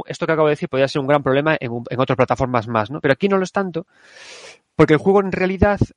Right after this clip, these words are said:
eh, te plantea una primera vuelta a todos sus mundos en los que intentas no morir y conocer los escenarios. Y luego te plantea sucesivas siguientes vueltas en las que tienes que acabar destrozando todas las cajas que hay en el escenario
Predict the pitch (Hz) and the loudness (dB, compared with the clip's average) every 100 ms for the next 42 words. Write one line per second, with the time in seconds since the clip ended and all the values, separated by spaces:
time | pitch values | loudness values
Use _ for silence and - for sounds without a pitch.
0 | _ - 143 147 143 143 180 135 139 180 | _ -2 0 0 -2 -2 2 2 2 -2
1 | 180 175 170 185 120 147 151 170 175 196 | 0 0 0 -2 -4 -4 -6 -6 -8 -8
2 | 180 180 - 147 131 127 - 139 127 123 | -8 -12 -8 -2 -2 -2 -2 0 2 2
3 | 123 135 147 156 147 151 160 185 202 139 | 0 -4 -2 -2 0 0 2 -2 -4 -4
4 | - 131 127 - 156 135 - 120 107 - | 0 0 0 0 -2 -2 -4 -4 -4 -6
5 | - - - _ _ - 147 190 196 170 | -14 -20 -20 _ _ 2 4 6 2 0
6 | 170 170 185 - 131 120 165 175 160 165 | -2 0 -2 -2 -8 -6 -2 -2 -2 -6
7 | 170 175 175 202 175 165 131 113 120 143 | -6 -6 -4 -2 -4 -4 -4 -4 -2 -2
8 | 143 156 151 - 131 131 147 135 - 131 | -2 2 2 0 -2 2 2 2 -6 -6
9 | 160 117 - 143 151 - 151 123 - 131 | -4 -4 0 2 2 0 -6 -6 -4 -4
10 | 143 147 - 175 175 | -2 -4 -2 -2 -2